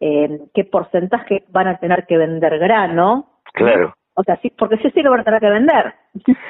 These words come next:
Speaker 2: No, no,
Speaker 1: Entonces, yo
Speaker 2: vender,
Speaker 1: creo
Speaker 2: en algún momento van a tener que venderlo, digo,
Speaker 1: Porque
Speaker 2: no
Speaker 1: yo
Speaker 2: se
Speaker 1: les
Speaker 2: puede.
Speaker 1: digo, trabajen, siempre les digo, trabajen con su flujo de fondo.
Speaker 2: Claro.
Speaker 1: Para ver cuánto tienen que comprometer y tomar las coberturas.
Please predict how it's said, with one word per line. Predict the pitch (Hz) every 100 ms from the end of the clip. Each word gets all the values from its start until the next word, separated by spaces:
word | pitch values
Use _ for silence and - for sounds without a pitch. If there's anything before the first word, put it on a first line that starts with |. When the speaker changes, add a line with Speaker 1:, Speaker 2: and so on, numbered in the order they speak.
| - -
Speaker 2:
No, | 220
no, | 233
Speaker 1:
Entonces, | 214 -
yo | 120
Speaker 2:
vender, | 139 175 180 - -
Speaker 1:
creo | 113
Speaker 2:
en |
algún | 127 135 170
momento | 147 175 160
van | 120
a | 110
tener | 107 104
que | 95
venderlo, | 101 151 175 110
digo, | 95 92
Speaker 1:
Porque | 90
Speaker 2:
no | -
Speaker 1:
yo |
Speaker 2:
se | - 285
Speaker 1:
les |
Speaker 2:
puede. | 285 220
Speaker 1:
digo, | 202 180 -
trabajen, | 220 233 269 311 339 269 233 202
siempre | 277 269 247
les | 220
digo, | 190
trabajen | 190 240 320 339
con | 240 214
su | 202
flujo | 254 254 185
de | 180
fondo. | 320 311 190 147 123 _ _ _
Speaker 2:
Claro. | - 127 92 - -
Speaker 1:
Para | 175 175
ver | 240 233
cuánto | - 330 330 240 196
tienen | - 185 175
que | 165
comprometer | 170 165 175 180 180 160
y | 165
tomar | 170 165 165
las | 151
coberturas. | - 139 139 - 107 -